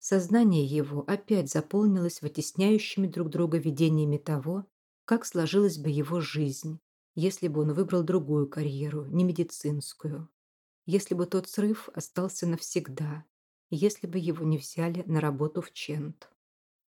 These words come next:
Почему мне никогда не удаётся вообразить что-нибудь хорошее, так же ясно, как я вижу катастрофы, от которых был на волосок?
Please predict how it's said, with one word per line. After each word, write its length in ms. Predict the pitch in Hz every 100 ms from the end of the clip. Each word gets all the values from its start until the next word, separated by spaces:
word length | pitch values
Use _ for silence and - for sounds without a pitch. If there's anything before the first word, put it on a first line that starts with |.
| _ _ _ _ _ _ _ _
Почему 460 | 175 - 196 196
мне 180 | 208 185
никогда 440 | 165 156 156 160 196
не 120 | 180
удаётся 600 | 151 170 196 208 - 147
вообразить 540 | 160 156 170 160 196
что-нибудь 460 | - - 175 170 170
хорошее, 880 | - 196 202 160 - - 160 170 - _ _ _
так 180 | 185 165
же 160 | 135 151
ясно, 560 | 160 208 214 - 143
как 240 | - 156 170
я 140 | 180
вижу 260 | 175 170 175
катастрофы, 840 | - 185 175 - 151 143 - 139
от 160 | - 160
которых 460 | 160 - 160 160 139
был 160 | 156
на 120 | 156
волосок? 800 | 156 165 165 160 - 165 - _